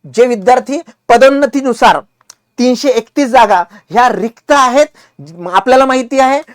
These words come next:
की आपण ज्या पदाबद्दल बोलतोय ते आहे असिस्टंट मोटर व्हेकल इन्स्पेक्टर,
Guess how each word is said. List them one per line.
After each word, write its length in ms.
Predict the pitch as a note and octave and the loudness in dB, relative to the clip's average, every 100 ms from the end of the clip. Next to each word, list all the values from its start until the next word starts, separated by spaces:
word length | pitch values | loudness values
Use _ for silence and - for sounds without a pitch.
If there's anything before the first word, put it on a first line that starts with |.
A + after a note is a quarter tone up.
| _ | _
की 60 | A#3 | 0
आपण 300 | G#3 C4 B3+ | 0 0 0
ज्या 100 | B3 | 0
पदाबद्दल 600 | B3 A3+ A#3+ A#3 A#3+ B3+ | 0 0 2 2 2 0
बोलतोय 420 | A3+ A#3+ A#3 B3+ C4 | 2 0 2 0 0
ते 100 | B3 | 2
आहे 220 | B3 A3+ B3+ | 2 2 0
असिस्टंट 540 | A3+ A#3 A#3 C4 B3+ | -2 -6 -8 -6 -4
मोटर 360 | A3+ A3 C4 B3+ | -4 -2 0 2
व्हेकल 420 | G#3+ A3 A3+ A#3+ | 2 2 0 -2
इन्स्पेक्टर, 580 | A3 - B3 - C4+ | -4 -4 -6 -2 -2